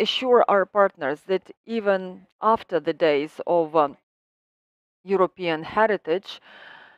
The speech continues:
mm, our partners can travel to other countries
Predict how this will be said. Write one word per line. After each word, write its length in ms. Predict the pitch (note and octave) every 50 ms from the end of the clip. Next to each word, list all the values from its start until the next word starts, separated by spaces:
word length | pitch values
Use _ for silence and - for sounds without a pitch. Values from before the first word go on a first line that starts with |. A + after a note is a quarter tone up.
| _ _ _ _ _ _ _ _ _
mm, 200 | A3 G#3+ F#3+ F3 - -
our 240 | F#3 F#3 F3+ F3
partners 540 | - - F#3 F3+ F3+ - F3 E3+ F3 F3 E3+ - -
can 200 | - F3+ E3 E3
travel 440 | - - F#3+ F#3+ F#3+ D#3 E3+ F3 F3
to 180 | - - - -
other 220 | F3 E3+ E3+ F3
countries 500 | - F3+ E3+ E3 D#3+ - F3 E3+ D#3+